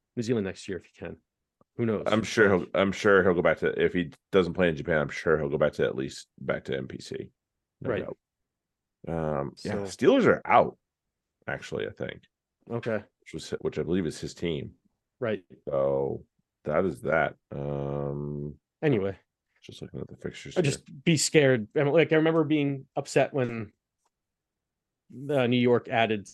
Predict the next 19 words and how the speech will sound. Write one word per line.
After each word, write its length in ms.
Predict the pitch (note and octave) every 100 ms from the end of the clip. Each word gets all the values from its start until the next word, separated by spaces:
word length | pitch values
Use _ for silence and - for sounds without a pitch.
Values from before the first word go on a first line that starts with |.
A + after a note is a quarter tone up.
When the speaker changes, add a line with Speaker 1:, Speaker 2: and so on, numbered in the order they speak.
| _ -
Speaker 1:
some, 360 | - G#2+ G2+ _ _ _ _ _ _ _ _ _ _ -
you 100 | C3
know, 120 | A2
ridiculous 540 | A2+ B2 A#2+ A#2 G#2
talent 280 | - A#2 G#2+
at 40 | G#2
the 100 | A2
end 100 | G2+
of 100 | G2+
la-, 200 | G2 F2+ _ -
last 180 | F#2+ -
season. 320 | G#2+ F#2+ G2+
Well, 140 | G#2+
it's 120 | G2 A#2
like 120 | - _
the 60 | -
Free 140 | F#3
Jacks 280 | D3+ C#3+ -
are 200 | E3